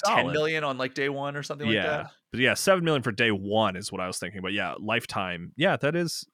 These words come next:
Speaker 1: yeah,
Speaker 2: But
Speaker 1: that
Speaker 2: also, the
Speaker 1: kinda
Speaker 2: N sixty-four didn't have as big of an install base as, like, the Switch does.
Speaker 1: Well, yeah, I mean, you can't compare it to the modern, I mean, it's, it's so much less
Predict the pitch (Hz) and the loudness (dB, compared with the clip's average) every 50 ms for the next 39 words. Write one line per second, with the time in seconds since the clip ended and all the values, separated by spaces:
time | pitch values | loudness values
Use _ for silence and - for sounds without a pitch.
0 | _ - 147 151 123 98 117 127 - 165 170 185 190 - 175 170 196 220 214 202 | _ -8 -6 -6 -6 -6 -8 -2 2 2 4 4 2 0 -2 -4 -2 -2 -4 -4
1 | - - 175 - - 156 151 139 123 - - 131 127 117 117 - - - 110 110 | -6 -8 -8 -6 -2 0 0 0 -2 -2 -2 -4 -4 -4 -6 -10 -6 0 2 2
2 | 110 110 95 98 101 95 - 123 117 101 104 101 98 98 95 90 - - 98 95 | 2 2 2 0 -4 -4 -4 -4 -4 -4 -4 -4 -6 -6 -8 -8 -6 -4 -2 -2
3 | 95 90 98 92 90 - - 92 87 - 87 87 82 - - - - _ _ _ | -2 -2 -4 -4 -4 -4 -6 -6 -6 -6 -8 -10 -10 -10 -12 -18 -20 _ _ _
4 | _ _ 92 - - - - - - 78 - - - - - - - - - - | _ _ -20 -16 -14 -12 -10 -10 -10 -10 -12 -12 -12 -14 -12 -12 -12 -12 -12 -14
5 | _ _ - 165 165 160 - - - 127 143 143 113 85 85 117 135 139 127 - | _ _ -8 -4 -4 -4 -4 -4 -6 -6 -2 -2 -2 -2 -2 -4 -6 -6 -8 -8
6 | - - 156 143 123 - - _ _ - - 104 95 - - 101 98 92 78 - | -8 -6 -6 -6 -6 -6 -8 _ _ -12 -12 -10 -8 -8 -6 -6 -4 -6 -6 -8
7 | - _ - - 98 87 - 92 95 95 92 92 92 95 92 90 87 - 113 123 | -12 _ -12 -12 -12 -10 -10 -10 -8 -6 -6 -4 -4 -4 -6 -8 -6 -4 -2 0
8 | 127 127 120 - - - - 123 104 - - - - 147 123 110 101 - - 107 | 0 0 0 0 -2 -4 -4 -4 -4 -4 -4 -2 -2 -2 -2 -2 -4 -4 -6 -6
9 | 98 92 - - - | -6 -6 -6 -8 -10